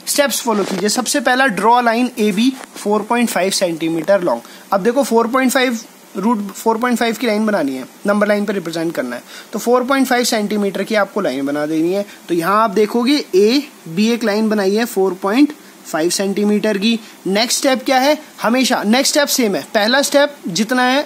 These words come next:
उतना बना देना है। Next step, draw one centimeter line from B to C। B to C आपको एक line बनानी है, कितनी, One centimeter लंबी, हमेशा same रहेगा ये स्टेप। ये step जितना भी दिया उतना, ये step आपका सेम रहेगा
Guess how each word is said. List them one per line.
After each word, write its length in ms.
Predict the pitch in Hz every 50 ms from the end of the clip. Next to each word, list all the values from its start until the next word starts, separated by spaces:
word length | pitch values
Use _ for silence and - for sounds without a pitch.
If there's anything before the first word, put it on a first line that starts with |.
| - -
उतना 260 | 214 202 - 214 208 214
बना 180 | 220 220 214 208
देना 200 | 208 220 233 262
है। 60 | 269
Next 300 | 240 214 202 208 - -
step, 220 | 240 262 285 294 - - - - - - -
draw 200 | 156 196 254 277 269
one 200 | 202 247 269 277
centimeter 580 | - 277 262 254 226 247 247 240 240 208 240 226
line 300 | 214 196 185 196 220 214
from 300 | 214 - 233 262 277 214
B 160 | 170 185 196 190 165 -
to 100 | 254 320 359 339 349 - - - - -
C। 220 | - - 240 220 175 - - - - - 165
B 200 | 160 208 226 247 220
to 160 | 254 302 311 294
C 220 | - - 233 240 240
आपको 280 | 226 226 226 - 269
एक 160 | 269 277 240
line 280 | 254 196 196 208 214 208
बनानी 300 | 202 196 170 147 165 170
है, 80 | 196 196
कितनी, 400 | - 220 - - 240 277 339 330 - - - - - - -
One 240 | 160 185 247 262 247
centimeter 680 | - 240 214 202 190 196 196 185 180 170 156 165 156 147
लंबी, 300 | 143 143 143 143 135 123 - - - - -
हमेशा 420 | - 185 233 254 269 254 277 233 202
same 300 | - - - 294 311 285
रहेगा 260 | 294 262 233 220 220
ये 80 | 220 214
स्टेप। 280 | 208 - 185 160 170 196 - -
ये 180 | 196 180 214 233
step 260 | 226 - 277 262 220 - 185
जितना 280 | 214 208 247 262 269
भी 120 | 254 277 247
दिया 200 | 233 254 262 254
उतना, 360 | 208 165 - 202 240 277 320 311 - - - - - -
ये 140 | 170 185 220 226
step 260 | - 247 240 220 240
आपका 420 | 226 220 220 - 262 269 349 370 - - - - -
सेम 340 | - - - 190 196 208 220
रहेगा 440 | 214 226 220 220 220 226 247 277